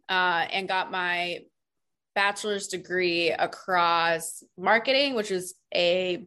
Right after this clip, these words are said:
business school curriculum, and then also communications, which is the liberal arts commu-, uh, program. And so between the two, I got a really nice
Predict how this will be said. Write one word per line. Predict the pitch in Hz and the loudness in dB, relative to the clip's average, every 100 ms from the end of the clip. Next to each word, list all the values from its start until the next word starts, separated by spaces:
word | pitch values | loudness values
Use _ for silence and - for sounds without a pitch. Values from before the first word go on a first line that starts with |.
| _ | _
business | 208 214 220 214 | 2 4 0 -2
school | - 180 165 165 165 - | -2 0 2 2 0 -4
curriculum, | 170 160 165 156 170 185 214 | -4 -4 -2 0 0 -2 0
and | 185 180 | 0 0
then | 175 | 2
also | 185 185 190 175 170 - - - | 2 0 -2 -2 -4 -10 -20 -6
communications, | 202 185 180 180 220 208 208 170 160 | 0 0 0 2 2 4 0 -2 -4
which | 160 | -8
is | 165 | -6
the | 170 | -4
liberal | 175 170 170 165 | -2 0 0 4
arts | 170 170 165 | 4 2 0
commu-, | - 170 - _ _ _ _ - - - | -10 -12 -14 _ _ _ _ -10 -6 0
uh, | 170 - | 0 0
program. | - 170 - 85 - | 0 0 0 -4 -2
And | 196 202 | -2 4
so | 208 | 2
between | 185 196 233 | 2 0 2
the | 233 | 2
two, | 220 196 | 2 2
I | 175 | 2
got | 180 180 | 2 2
a | |
really | 185 180 | 0 -2
nice | 175 170 175 - | 0 0 -2 -6